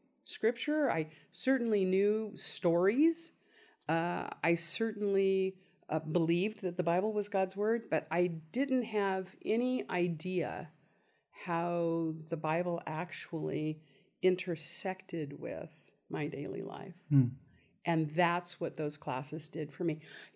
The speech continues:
Speaker 1: It was almost like, I remember telling someone that after I got trained in biblical counseling, it was almost like I had been born again again. You know, it was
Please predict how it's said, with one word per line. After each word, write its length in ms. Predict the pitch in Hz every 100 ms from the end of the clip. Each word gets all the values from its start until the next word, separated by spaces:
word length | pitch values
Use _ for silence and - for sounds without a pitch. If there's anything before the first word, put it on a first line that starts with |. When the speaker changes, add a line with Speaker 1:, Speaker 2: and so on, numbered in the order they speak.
| -
Speaker 1:
It 140 | 240
was 220 | 220 220
almost 420 | - 233 269 285
like, 140 | 226 208
I 80 | 208
remember 460 | 233 240 220 196
telling 420 | 196 196 185 185 185
someone 640 | - 170 170 170 165 165 - -
that 220 | 165 160 165
after 320 | 170 175 180
I 40 |
got 200 | 180 -
trained 260 | - 175 170
in 100 | 160
biblical 360 | 165 170 175
counseling, 720 | 170 - 165 170 - 165 165 160 - - - -
it 60 |
was 200 | 202 196
almost 380 | - 220 254 285
like 260 | 214 196 196
I 120 | - 170
had 260 | 175 165
been 240 | 165 160 160
born 260 | 170 160
again 300 | 156 143 143
again. 400 | 139 135 120 - - _ _ _ _ _ _ _
You 100 | 190
know, 160 | 175 160
it 60 |
was 180 | 151 147